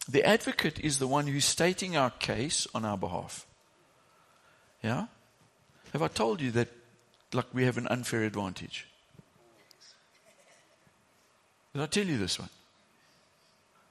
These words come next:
Now you're looking at me like I must have been talking to the first service. I mean, it's absolutely rigged in our favor. It's amazing. So,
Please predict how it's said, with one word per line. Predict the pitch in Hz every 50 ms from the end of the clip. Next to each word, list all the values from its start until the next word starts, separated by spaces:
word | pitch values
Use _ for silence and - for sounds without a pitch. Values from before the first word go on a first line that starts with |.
| -
Now | 117 120
you're | 120 120 117
looking | 123 - 127 110
at | 107 107 -
me | 104 90 87 87 - -
like | 98 95 - - - - -
I | -
must | 95 101 107 104 -
have | - -
been | 101 - 98 - - _
talking | - - 104 101 101 98
to | 101
the | 107
first | 92 - - 110 98 - -
service. | - 85 80 - - - - - - - - - - - - - - - - - - - - - - _ - - - - _ _ - - - - - - - - - - - - -
I | -
mean, | 190 233 233
it's | - - 185 - - - -
absolutely | 208 208 - - - - 262 226 147 139 135 - - 170 170
rigged | 165 190 233 240 170 135 - - - - - _ _ _ _ _ _ _ _ -
in | 131 139
our | 156 175 170 160
favor. | - 208 247 311 269 202 95 - - - _ - - - - - - - - - - _ - - _ _ _ _ _ _ _ _ _ _ -
It's | 165 -
amazing. | 226 240 269 277 285 285 262 - 95 - - - - - _ _ _ _ _ _ _ _ _ _ _ _ _ _ _ _ _ _ _ _ _ _ - - - - - - - -
So, | - - 196 -